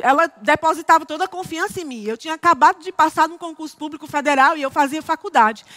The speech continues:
E aí eu chego pra ela e digo, <laughs> "Eu vou me embora pra Campina Grande." Menina, a mamãe foi bater na U T I. E meus irmãos dizendo pra mim, "Tu vai matar a mamãe." Eu disse, "Eu não.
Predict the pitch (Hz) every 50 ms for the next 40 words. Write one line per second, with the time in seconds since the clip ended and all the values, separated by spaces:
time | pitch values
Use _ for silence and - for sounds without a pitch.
0 | - - - - - 262 269 302 330 320 320 - 349 311 311 302 - 294 294 302
1 | 320 320 320 233 254 311 285 262 - 214 214 226 233 196 185 _ - - - -
2 | - - 202 202 208 226 226 240 240 208 214 214 208 202 - 202 - 226 208 -
3 | 220 220 226 214 202 190 180 175 165 - _ _ _ _ _ _ _ _ _ _
4 | _ _ _ _ _ _ _ _ _ _ _ _ _ _ _ _ _ _ _ _
5 | _ _ _ _ _ _ _ _ _ _ _ _ _ _ _ _ _ _ - _
6 | _ _ _ _ _ _ _ _ _ _ _ _ _ 196 226 220 220 226 247 254
7 | 254 262 254 254 262 240 220 220 226 220 220 233 226 220 226 233 233 - 240 214
8 | 202 220 220 - 226 220 233 226 220 - 247 220 202 180 165 _ _ _ _ _
9 | _ _ _ _ _ _ _ _ _ _ _ _ _ _ _ _ _ _ _ _
10 | _ _ _ _ _ _ _ _ _ _ _ _ _ _ _ _ _ _ _ _
11 | _ _ _ _ _ _ _ _ _ _ _ _ _ - 214 226 226 226 247 254
12 | 214 262 233 196 220 220 220 226 240 247 220 202 190 214 240 208 226 240 240 247
13 | - 254 247 240 214 208 202 202 - - 226 202 247 247 262 254 240 - - 240
14 | 254 247 269 285 254 208 190 190 190 190 196 196 185 170 196 196 - - 208 180
15 | 202 269 392 427 302 190 156